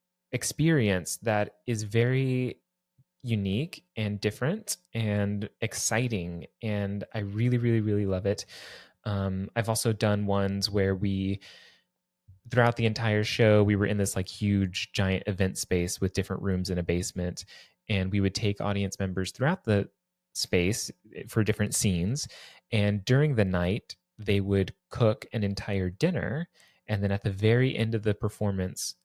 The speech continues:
we in the audience all set this giant table for sixty people, and we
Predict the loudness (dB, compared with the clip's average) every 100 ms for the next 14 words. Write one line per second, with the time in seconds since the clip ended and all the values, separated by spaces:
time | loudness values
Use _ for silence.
0 | _ _ _ -6 0 0 2 2 0 0
1 | 0 0 -2 -4 -8 -2 0 0 -2 -2
2 | -2 -2 -2 -4 -2 -4 -2 -2 -4 -2
3 | -2 0 -2 -2 -4 -4 -6 -6 -8 -6
4 | -6 -4 -4 -4